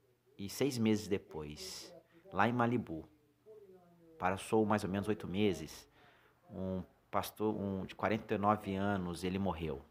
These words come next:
de um ataque fulminante. Dois anos após, pastor e Shannon morreram,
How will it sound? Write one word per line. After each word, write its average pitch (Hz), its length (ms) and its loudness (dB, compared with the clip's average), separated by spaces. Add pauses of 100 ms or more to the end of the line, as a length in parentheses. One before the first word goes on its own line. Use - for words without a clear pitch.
(500)
de - 80 -10
um 98 40 -2
ataque 92 280 -2
fulminante. 78 440 -10
Dois 113 220 2
anos 110 160 2
após, 113 580 2 (560)
pastor 110 400 0
e 113 60 0
Shannon 104 440 0
morreram, 80 500 -4